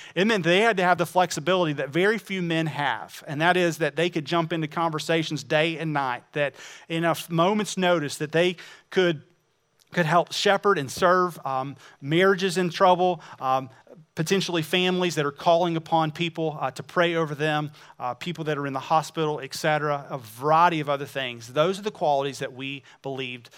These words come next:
that needed to possess. And so that's where we have, uh, walked through the process. And here in just a second, what I wanna do is I want to bring up a group of men who, uh, have helped shape and,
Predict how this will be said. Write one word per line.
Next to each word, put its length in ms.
that 100
needed 220
to 60
possess. 720
And 140
so 400
that's 320
where 200
we 240
have, 380
uh, 160
walked 360
through 100
the 80
process. 720
And 100
here 320
in 160
just 160
a 40
second, 380
what 100
I 60
wanna 200
do 320
is 100
I 60
want 240
to 80
bring 320
up 200
a 80
group 260
of 120
men 400
who, 260
uh, 220
have 200
helped 440
shape 640
and, 220